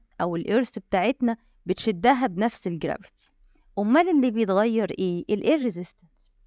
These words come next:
اللي عكسها بقى، لو اللي عكسها دي قليلة، تبقى الجرافيتي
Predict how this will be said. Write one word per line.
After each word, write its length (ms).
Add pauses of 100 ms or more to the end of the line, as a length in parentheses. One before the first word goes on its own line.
(420)
اللي 180
عكسها 580
بقى، 160 (680)
لو 220
اللي 160
عكسها 600
دي 140
قليلة، 640 (360)
تبقى 260
الجرافيتي 640